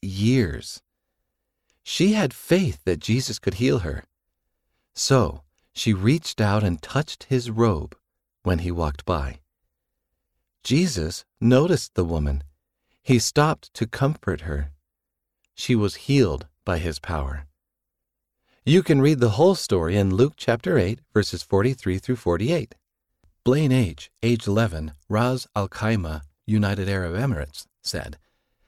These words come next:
"During covid, I checked on my friends to make sure they were okay and greeted them with an encouraging smile when we talked together online. I used my hands to help with the chores at home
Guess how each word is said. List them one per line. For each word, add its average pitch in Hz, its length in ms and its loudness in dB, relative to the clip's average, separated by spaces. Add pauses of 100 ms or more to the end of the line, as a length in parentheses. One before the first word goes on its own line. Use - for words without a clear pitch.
(140)
"During 175 280 2
covid, 120 400 0
I 98 120 -2
checked - 300 -4
on 127 120 2
my 104 120 2
friends 104 360 -2
to 110 100 -4
make 101 160 -2
sure 120 200 -2
they 107 120 0
were 98 180 -2
okay 90 520 -4 (280)
and 120 140 0
greeted 165 300 -2
them 107 160 4
with 101 140 0
an 98 120 0
encouraging 170 560 -4
smile 92 440 -4
when 92 160 -4
we 85 100 -6
talked 101 300 -6
together 85 340 -6
online. 113 520 -4 (560)
I - 80 0
used 143 280 2
my 110 100 2
hands 113 380 0
to 90 80 -2
help 107 220 -4
with 87 100 -8
the 82 60 -12
chores 110 400 -2
at 76 80 -8
home 87 320 -4